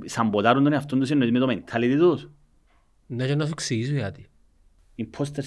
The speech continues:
Speaker 1: syndrome.
Speaker 2: Θέλω να σου πω.
Speaker 1: Σύνδρομο απατεώνων. Ο imposter, ο απατεώνας δηλαδή.
Speaker 2: Εντάξει, δεν είναι εκείνο όμως.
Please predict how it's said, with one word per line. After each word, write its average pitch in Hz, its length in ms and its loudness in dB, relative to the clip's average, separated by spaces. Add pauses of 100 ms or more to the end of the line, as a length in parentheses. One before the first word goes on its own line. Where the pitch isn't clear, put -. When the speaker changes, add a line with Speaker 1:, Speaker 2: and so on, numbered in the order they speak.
(100)
Speaker 1:
syndrome. 113 320 -4 (600)
Speaker 2:
Θέλω 147 180 -8
να 160 40 -4
σου 156 120 -8
πω. 160 260 -10 (340)
Speaker 1:
Σύνδρομο 156 520 2
απατεώνων. 131 540 4 (300)
Ο 120 80 -6
imposter, 117 600 -4
ο 87 40 -12
απατεώνας 101 520 -6
δηλαδή. 76 220 -20 (420)
Speaker 2:
Εντάξει, 135 300 -4
δεν 151 40 2
είναι 143 100 2
εκείνο 90 380 -8
όμως. - 260 -20